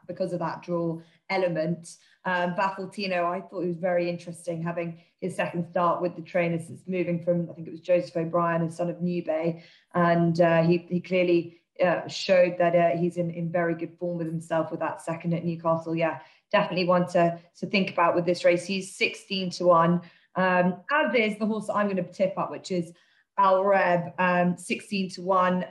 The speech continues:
I think that this horse has been in cracking form over the winter. Um, he's another horse for Kevin Philippart de Foy. He was previously with Charlie Hills. He's had the two wins with the, with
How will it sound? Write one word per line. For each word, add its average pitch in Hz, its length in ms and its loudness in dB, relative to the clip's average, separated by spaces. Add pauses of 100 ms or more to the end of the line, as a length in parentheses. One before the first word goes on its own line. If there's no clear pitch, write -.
I 190 100 4
think 208 440 0
that 190 360 2 (340)
this 220 200 0
horse 202 500 2
has 196 140 2
been 202 180 -2
in 185 140 -2
cracking 180 560 -6
form 175 240 2
over 160 120 -2
the 170 120 0
winter. 170 680 0 (280)
Um, 180 640 2
he's 202 320 2
another 202 280 2
horse 185 220 -2
for 180 80 -8
Kevin 175 400 -2
Philippart 170 720 -2
de 170 100 -4
Foy. 180 600 0 (160)
He 185 100 -4
was 175 160 -2
previously 185 460 -2
with 170 120 0
Charlie 175 360 0
Hills. 170 540 0 (280)
He's 185 100 -2
had 170 80 -2
the - 80 -10
two 196 220 0
wins 185 340 0
with 165 160 -6
the, 143 200 -6
with 165 200 -2